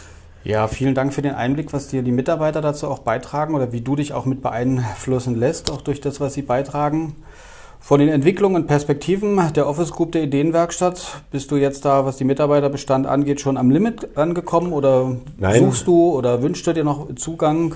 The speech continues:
Speaker 1: Wie
Speaker 2: Ja,
Speaker 1: sieht's
Speaker 2: also
Speaker 1: da
Speaker 2: wir,
Speaker 1: aktuell
Speaker 2: wir sind,
Speaker 1: aus?
Speaker 2: wir, wir sind,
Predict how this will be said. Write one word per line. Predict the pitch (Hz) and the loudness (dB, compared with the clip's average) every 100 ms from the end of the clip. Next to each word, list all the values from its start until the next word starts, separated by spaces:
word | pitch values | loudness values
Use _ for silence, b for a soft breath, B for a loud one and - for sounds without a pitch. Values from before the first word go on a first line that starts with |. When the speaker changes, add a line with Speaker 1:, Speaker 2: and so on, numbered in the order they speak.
| - | -8
Speaker 1:
Wie | 147 | 4
Speaker 2:
Ja, | 90 120 | 6 6
Speaker 1:
sieht's | 120 | 6
Speaker 2:
also | 101 113 | 6 8
Speaker 1:
da | 113 | 10
Speaker 2:
wir, | 117 | 10
Speaker 1:
aktuell | 113 113 | 10 6
Speaker 2:
wir | 110 | 6
sind, | 117 | 6
Speaker 1:
aus? | 117 113 - 92 | 2 0 -8 -8
Speaker 2:
wir, | 90 107 107 104 104 | 0 4 4 4 2
wir | 104 101 | 2 2
sind, | 101 104 95 | 0 -4 -6